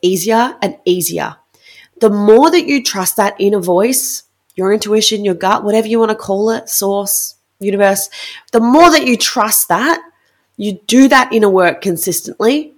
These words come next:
you rewire your mind for success because, let's be real, majority of it comes from the unconscious, your subconscious mind, right? Ninety-five percent of the time you're living on autopilot. So you really need to go beyond the conscious thoughts. You need to go deep.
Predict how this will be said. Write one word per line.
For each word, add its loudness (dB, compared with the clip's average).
you 0
rewire 6
your 4
mind 2
for -4
success -2
because, -4
let's -4
be -2
real, 6
majority 4
of 2
it 0
comes -2
from 0
the 4
unconscious, 2
your -2
subconscious 0
mind, 2
right? 4
Ninety-five 2
percent -2
of -2
the 2
time 0
you're 2
living 0
on 4
autopilot. 4
So -4
you 0
really 4
need 4
to 0
go 2
beyond 0
the 0
conscious -4
thoughts. 0
You -4
need 2
to -8
go 4
deep. -2